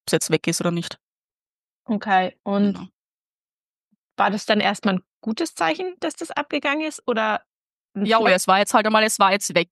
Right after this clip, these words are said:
Speaker 1: Also es war schon so, man hat gesagt, okay, dann kann man auch dann eine Woche noch ruhig sein. Sie hat auch gemeint gehabt, es kann halt noch nachbluten, das ist auch alles normal. Und eine Woche noch Ruhe und dann kann man halt wieder starten.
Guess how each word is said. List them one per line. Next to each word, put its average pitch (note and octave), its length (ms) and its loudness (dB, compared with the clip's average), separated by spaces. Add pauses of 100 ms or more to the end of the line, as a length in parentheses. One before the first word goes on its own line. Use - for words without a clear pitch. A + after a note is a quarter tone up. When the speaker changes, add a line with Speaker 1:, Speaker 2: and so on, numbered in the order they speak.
(120)
Speaker 1:
Also G3 200 2
es G3 100 -4
war F#3 140 4
schon G3+ 220 -4
so, A3 100 -8
man G#3 100 -4
hat G#3 80 -6
gesagt, G3+ 140 -6
okay, G#3 260 -4
dann G3 200 -4
kann F#3+ 160 -2
man F#3 100 2
auch F3+ 80 -12
dann F#3 160 -4
eine F#3 180 -2
Woche F3+ 240 -4
noch F3+ 200 -8
ruhig B3 180 -4
sein. A3+ 340 -2
Sie G#3 120 -2
hat G3 40 -2
auch F#3+ 120 -4
gemeint F#3+ 220 -2
gehabt, - 160 -2
es F#3 120 -4
kann F#3 220 -2
halt D3 160 -2
noch E3+ 180 -6
nachbluten, A#3+ 680 -2
das F3+ 120 -4
ist - 140 -8
auch - 140 0
alles A3 280 0
normal. G3+ 380 2 (680)
Und F#3 120 -6
eine F#3+ 160 0
Woche F#3 200 -2
noch F#3 220 -8
Ruhe G#3 240 0
und F#3+ 120 -6
dann F3+ 80 -2
kann E3+ 180 -4
man E3+ 100 -4
halt E3+ 260 -6
wieder E3+ 160 -6
starten. F#3+ 560 -4